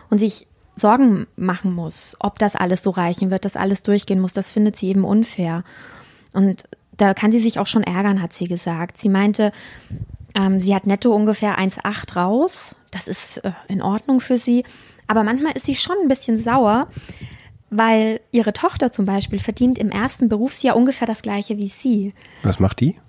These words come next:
Speaker 1: Ähm, die arbeitet als Erzieherin.
Speaker 2: Ist ja jetzt auch nicht bekannt dafür,
Speaker 1: Ja.
Speaker 2: irgendwie mit, mit Gold aufgewogen zu werden, ne?
Speaker 1: Richtig. Wohl öffentlicher Dienst, ähm, und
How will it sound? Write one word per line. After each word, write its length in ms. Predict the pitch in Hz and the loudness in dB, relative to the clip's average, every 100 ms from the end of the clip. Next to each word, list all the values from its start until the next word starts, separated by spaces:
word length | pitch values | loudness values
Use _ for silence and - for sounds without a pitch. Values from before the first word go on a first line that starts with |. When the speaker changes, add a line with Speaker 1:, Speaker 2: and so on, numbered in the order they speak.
| _ - _ _ - | _ -20 _ _ -6
Speaker 1:
Ähm, 300 | 196 190 185 | -2 0 0
die 140 | - | -2
arbeitet 560 | 196 196 214 - 208 - | 0 0 0 0 -4 -2
als 160 | 196 - | -4 -4
Erzieherin. 720 | - 262 254 190 170 175 190 - _ _ _ _ _ _ | -4 0 0 0 -2 -2 -4 -8 _ _ _ _ _ _
Speaker 2:
Ist 120 | - - | -8 -6
ja 80 | |
jetzt 120 | 82 - | -4 -2
auch 200 | 104 110 | -2 -2
nicht 240 | - - _ _ - | -4 -8 _ _ -4
bekannt 360 | 104 113 104 | 0 2 2
dafür, 420 | 95 - 107 101 - _ - 214 | 0 2 4 2 0 _ -8 -2
Speaker 1:
Ja. 240 | 208 220 | -2 -2
Speaker 2:
irgendwie 460 | 202 104 98 95 107 _ - | -2 -2 -2 -2 -6 _ -4
mit, 300 | 104 - - - | -4 -4 -14 -10
mit 180 | 123 - | -10 -2
Gold 260 | - 117 - | 2 2 2
aufgewogen 500 | 110 - 101 98 95 | -2 0 2 2 0
zu 100 | 104 | 0
werden, 220 | 98 95 | 2 4
ne? 60 | 113 | 2
Speaker 1:
Richtig. 280 | 107 196 - - - | 2 -2 -6 -14 0
Wohl 160 | 214 208 | 2 2
öffentlicher 520 | 214 226 220 - 185 | 2 0 -2 -6 -4
Dienst, 640 | 202 233 302 392 - - 233 | 0 2 2 -2 -10 -8 -2
ähm, 400 | 233 247 233 269 _ - | 2 2 0 -4 _ -8
und 480 | 208 202 202 196 | -2 2 2 0